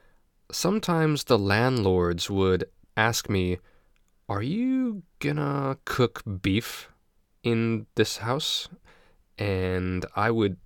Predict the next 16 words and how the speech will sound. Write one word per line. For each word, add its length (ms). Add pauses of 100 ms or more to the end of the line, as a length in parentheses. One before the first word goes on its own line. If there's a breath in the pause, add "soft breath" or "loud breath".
(140)
of 120
course, 260
say 380
no, 600
because 340
I 100
knew 560 (160)
that 440 (600 soft breath)
in 240
Hindu 600
culture, 640 (680)
cows 640
are 240
sacred, 680 (220)
right? 280
Cows 800